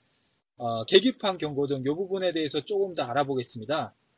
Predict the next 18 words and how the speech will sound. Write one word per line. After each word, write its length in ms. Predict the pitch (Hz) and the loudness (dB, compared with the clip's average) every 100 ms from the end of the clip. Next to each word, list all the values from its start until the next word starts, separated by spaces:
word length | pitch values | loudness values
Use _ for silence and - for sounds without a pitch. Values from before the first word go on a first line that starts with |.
| _ _ _ _ _ - - | _ _ _ _ _ -16 -10
어, 400 | 123 117 110 107 | -6 -4 -4 -6
계기판을 720 | - 151 240 - 214 196 185 147 | -4 -4 -4 -2 -4 -2 -4 -2
보다가, 580 | 151 143 135 151 104 _ _ _ _ _ _ _ - | -2 0 0 -4 -4 _ _ _ _ _ _ _ -14
어, 60 | 113 110 107 104 - | -10 -8 -10 -10 -6
경고등이 520 | 156 202 214 196 175 | -2 -2 0 -2 0
뜨는 220 | 196 185 | -2 -2
경우가 300 | 160 147 135 | -4 -2 -2
있는데 600 | 120 110 120 180 143 107 117 | -4 -4 -2 -2 -2 -6 -6
요 240 | 147 147 | -2 0
경고등 440 | 131 135 165 185 170 | 0 2 6 6 6
발견하면 460 | 147 147 147 147 135 | 4 4 -2 -4 -4
초보 260 | 208 220 | 0 2
운전자 320 | 202 175 160 143 | 4 2 0 0
입장에서는 760 | 127 143 131 131 127 160 120 - _ _ _ _ _ | 0 -2 -2 -4 -2 -4 -6 -12 _ _ _ _ _
아주 560 | 113 143 214 190 143 123 | -8 -2 4 4 4 -2
당황할 360 | - 135 139 131 123 117 110 104 - 131 | -4 -2 -2 -2 -6 -8 -10 -14 -10 -6
수밖에 340 | 139 135 - | -4 -4 -2
없거든요. 560 | 131 - - 113 139 | -2 -2 -4 -4 -6